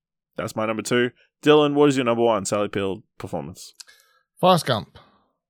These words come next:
Speaker 1: Mine is also Forrest Gump.
Speaker 2: There you go.
Speaker 1: You know, her character literally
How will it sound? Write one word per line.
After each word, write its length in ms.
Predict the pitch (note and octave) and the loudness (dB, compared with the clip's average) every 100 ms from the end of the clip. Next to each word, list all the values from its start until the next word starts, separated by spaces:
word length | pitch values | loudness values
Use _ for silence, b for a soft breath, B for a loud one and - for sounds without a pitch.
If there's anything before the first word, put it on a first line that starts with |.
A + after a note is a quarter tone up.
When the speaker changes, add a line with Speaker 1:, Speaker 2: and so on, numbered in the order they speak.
| - _ _ | -20 _ _
Speaker 1:
Mine 360 | A#2+ B2+ C3+ B2 | -2 2 2 0
is 100 | A2 | -4
also 220 | G2 E2+ | -6 -8
Forrest 280 | - A#1 - | -8 -10 -10
Gump. 180 | - _ _ _ _ _ _ _ _ _ | -18 _ _ _ _ _ _ _ _ _
Speaker 2:
There 120 | F#2+ | -16
you 60 | G#1 | -14
go. 80 | G1+ - _ _ _ _ _ _ _ _ _ _ _ | -18 -20 _ _ _ _ _ _ _ _ _ _ _
Speaker 1:
You 160 | F#2 | -14
know, 960 | D#2+ A#2+ B2 _ _ _ _ _ - D3 | -14 -14 -20 _ _ _ _ _ -14 -12
her 60 | |
character 340 | B2 A#2 G#2+ F2+ | -4 -4 -4 -8
literally 600 | G2 G2 G#2+ F#2 F#2+ G2 | -8 -8 -8 -6 -8 -10